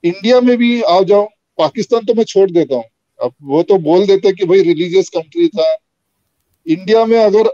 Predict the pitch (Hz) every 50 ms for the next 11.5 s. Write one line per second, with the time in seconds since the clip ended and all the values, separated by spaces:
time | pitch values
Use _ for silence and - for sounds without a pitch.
0 | - _ _ _ - 143 147 156 170 175 196 214 220 196 170 165 165 180 202 202
1 | - - - 190 196 208 - 190 147 123 117 107 113 117 - _ _ _ _ _
2 | - 117 123 139 151 175 190 175 156 143 151 180 180 156 147 143 147 165 180 175
3 | - 190 143 147 127 - 185 - - - 170 156 139 127 113 107 104 120 120 -
4 | _ _ _ _ 156 147 - - 208 196 175 180 180 - - - - 160 - -
5 | 185 190 208 202 208 196 196 180 208 196 - 208 214 214 220 196 143 139 117 101
6 | - _ _ _ _ _ _ _ - 147 180 202 220 - 247 247 247 254 262 _
7 | _ _ _ _ _ _ _ _ _ _ _ _ _ _ _ - 143 170 180 208
8 | 240 240 202 151 151 170 214 214 208 170 180 175 170 190 202 196 208 190 - -
9 | 240 196 - 185 175 160 - 240 240 311 320 196 165 151 151 156 196 240 240 220
10 | 160 180 202 208 208 220 214 - 226 220 165 165 165 151 190 202 202 214 214 220
11 | 214 - - 214 180 139 120 110 98 90